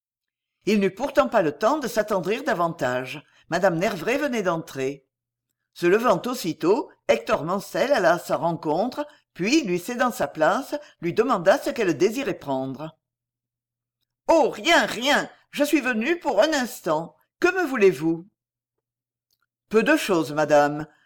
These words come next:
J'ai appris que monsieur Pommier vous avait rendu visite, ou plutôt, j'aimerais avoir la confirmation de ce que je suppose. » «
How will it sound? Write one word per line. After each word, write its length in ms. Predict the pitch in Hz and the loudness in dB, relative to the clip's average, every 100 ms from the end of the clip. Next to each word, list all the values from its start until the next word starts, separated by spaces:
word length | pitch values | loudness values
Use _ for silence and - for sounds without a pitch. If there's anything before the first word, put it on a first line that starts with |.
| _ | _
J'ai 140 | 135 196 | 0 2
appris 360 | 190 247 320 | 2 0 -2
que 80 | 320 | 0
monsieur 280 | 208 170 170 | -2 -2 -4
Pommier 440 | - 247 196 254 | -2 -2 0 -2
vous 180 | 302 208 | -2 0
avait 160 | 165 151 | 0 0
rendu 300 | 202 247 254 | -4 -4 -4
visite, 600 | 175 139 160 226 294 320 - _ _ | -4 -2 -2 -2 -4 -6 -10 _ _
ou 80 | 269 | -6
plutôt, 520 | 226 196 190 226 311 - _ | -4 -4 0 0 0 -10 _
j'aimerais 440 | - 202 208 208 | -2 0 2 2
avoir 320 | 170 165 285 | 2 4 2
la 100 | 247 | 2
confirmation 800 | - 277 277 277 214 185 - 294 | 0 -2 -4 -2 -2 -2 -4 -4
de 140 | 320 185 | -2 -2
ce 160 | - | -2
que 160 | 277 294 | -6 -4
je 120 | 226 | -4
suppose. » « 680 | 202 180 143 135 135 135 170 | -4 -6 -2 0 0 -4 -10